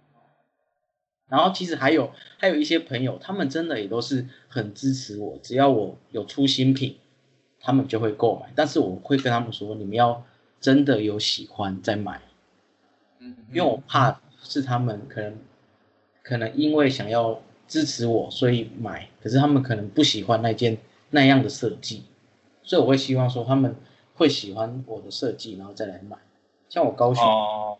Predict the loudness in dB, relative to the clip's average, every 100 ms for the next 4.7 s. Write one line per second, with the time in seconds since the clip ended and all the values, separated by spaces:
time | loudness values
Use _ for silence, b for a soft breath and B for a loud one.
0 | _ -18 -14 -6 -2 -2 -2 -2 -2 -4
1 | -4 -4 -6 b b _ 0 2 2 2
2 | 0 2 0 0 -8 _ _ 0 0 -2
3 | -6 -2 0 0 -4 _ _ _ -4 -4
4 | -8 -8 -6 -6 -4 -4